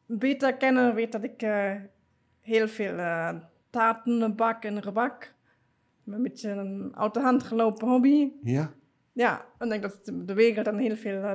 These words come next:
Speaker 1: taarten en cupcakes en, eh, koekjes zal missen, <laughs> vooral. Maar ook, eh, m-, ja, ook mijn gezelligheid, zeg maar.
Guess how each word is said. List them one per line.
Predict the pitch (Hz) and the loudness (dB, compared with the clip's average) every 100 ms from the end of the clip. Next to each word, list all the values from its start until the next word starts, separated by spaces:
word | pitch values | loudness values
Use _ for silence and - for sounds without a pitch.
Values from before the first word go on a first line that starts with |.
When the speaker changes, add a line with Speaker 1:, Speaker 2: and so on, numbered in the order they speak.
| 196 | -2
Speaker 1:
taarten | 233 208 208 214 196 | 2 2 0 -2 -2
en | 202 | 2
cupcakes | 262 - 220 208 208 - - | 0 2 -2 -2 -6 -14 -14
en, | - 147 202 | -8 -6 -4
eh, | 196 196 | -4 -2
koekjes | 262 254 247 247 | -4 -4 -6 -4
zal | 226 226 | -2 0
missen, | 240 - 240 247 | -2 -2 -2 -2
<laughs> | - | -4
vooral. | 208 220 214 185 - - - - _ _ 247 _ _ _ _ | -4 -2 -4 -6 -12 -16 -18 -20 _ _ -20 _ _ _ _
Maar | 208 | -4
ook, | 190 185 | -2 -2
eh, | 180 175 180 - _ _ _ - | -2 -2 -4 -14 _ _ _ -12
m-, | 254 190 - | -10 -10 -10
ja, | 165 - 170 _ _ | -10 -10 -12 _ _
ook | 170 - | -16 -10
mijn | 180 160 220 190 | -6 -6 -6 -8
gezelligheid, | 196 202 196 185 196 180 180 | -8 -4 -4 -6 -8 -8 -8
zeg | - 185 | -12 -14
maar. | 190 196 | -12 -12